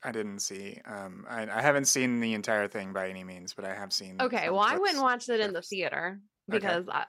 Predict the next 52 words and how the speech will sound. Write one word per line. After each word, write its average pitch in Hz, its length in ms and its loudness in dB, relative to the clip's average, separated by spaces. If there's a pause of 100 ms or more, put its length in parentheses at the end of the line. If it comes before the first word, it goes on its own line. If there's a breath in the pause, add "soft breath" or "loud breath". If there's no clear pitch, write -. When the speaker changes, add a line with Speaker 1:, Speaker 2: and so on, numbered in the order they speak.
Speaker 2:
I 214 80 2
was 196 160 -4
special. 156 420 -2
Speaker 1:
<laughs> 233 680 4
Speaker 2:
And 190 640 2
it 240 100 2
did, 269 120 6
I 269 60 6
mean, 233 180 4
it 254 100 6
is 254 160 -2
straight 196 340 0
propaganda, 160 800 -2
but 214 100 6
I 208 180 4
bought 170 280 4
it. 147 160 0 (240)
I 220 100 4
was 202 200 0
so 190 180 2
fired 185 320 4
up 175 160 2
after 180 200 0
I 180 60 0
watched 175 280 0
that 180 140 -2
movie 185 300 0
that 170 300 0
me 202 160 -2
and 202 80 -4
my 185 140 -6
friends 185 300 0
were 180 60 -10
like, 165 220 -8
"We're 220 100 -2
gonna 185 240 2
go 180 220 2
campaign 165 440 -6
for 143 140 -4
Romney." 151 460 0
So 208 140 0
I 190 120 4
went 202 180 4
to, 208 60 -4
like, 185 180 2
a - 40 -20
couple 196 240 0
of 156 60 2
his 160 180 -4
rallies 240 520 6
and, 202 80 -2
like, 170 140 -4